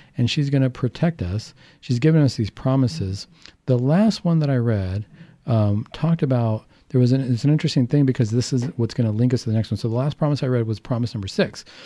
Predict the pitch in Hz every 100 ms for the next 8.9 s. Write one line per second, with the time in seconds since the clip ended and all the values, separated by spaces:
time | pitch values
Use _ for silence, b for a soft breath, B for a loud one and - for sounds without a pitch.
0 | B B - - - 160 185 190 170 -
1 | 170 170 120 - B B _ 127 127 139
2 | - 147 _ 120 123 - 101 151 - 175
3 | 170 - B - 165 139 143 180 - 190
4 | 160 165 - 123 - - 131 156 180 226
5 | 170 139 151 147 120 123 151 123 107 101
6 | - b b - - 139 120 120 123 127
7 | 143 151 123 113 113 110 113 127 104 98
8 | - 113 - 95 87 - 107 113